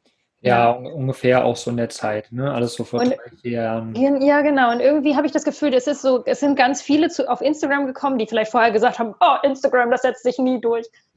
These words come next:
Speaker 2: Also wie ich auch. <laughs> Und dann, ähm, und dann plötzlich das Ganze dort angefeuert haben. Und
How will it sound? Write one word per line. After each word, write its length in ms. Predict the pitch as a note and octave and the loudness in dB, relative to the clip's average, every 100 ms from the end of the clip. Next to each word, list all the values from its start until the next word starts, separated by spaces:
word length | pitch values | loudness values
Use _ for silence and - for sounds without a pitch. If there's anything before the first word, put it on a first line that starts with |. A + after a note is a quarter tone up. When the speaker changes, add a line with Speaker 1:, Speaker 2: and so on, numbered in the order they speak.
| - - - | -20 -16 -12
Speaker 2:
Also 300 | G3 G3 F#3 | -8 -8 -6
wie 60 | |
ich 180 | A3 - | -4 0
auch. 240 | A3 A3+ - | 2 2 0
<laughs> 1120 | - D#4+ F#4 - E4+ - A#4+ A#4+ G#4 F4+ - | 0 2 2 4 2 0 -4 -4 -4 -6 0
Und 380 | C#4+ F4 C4 | 4 4 4
dann, 300 | - A#3 A#3 | 2 2 0
ähm, 480 | A#3 A3 G#3+ G#3 G#3+ - _ _ _ _ _ _ _ - | -2 -2 -2 -2 -6 -10 _ _ _ _ _ _ _ -4
und 160 | A3+ | 0
dann 180 | A3+ A#3 | 2 0
plötzlich 320 | A3 A3+ A#3+ | 0 -2 0
das 160 | - A3 | -2 -2
Ganze 300 | A#3+ A#3 A#3 | -2 -2 -2
dort 240 | G3+ G#3+ | 0 2
angefeuert 720 | - C4+ F4+ - A3 G3+ G#3 - | 2 0 0 2 2 2 -2 2
haben. 380 | G#3 A3 C4 | 2 2 0
Und 840 | C4+ - A3 A3 G#3+ G#3+ G#3+ - | -2 0 2 2 0 -2 -4 -8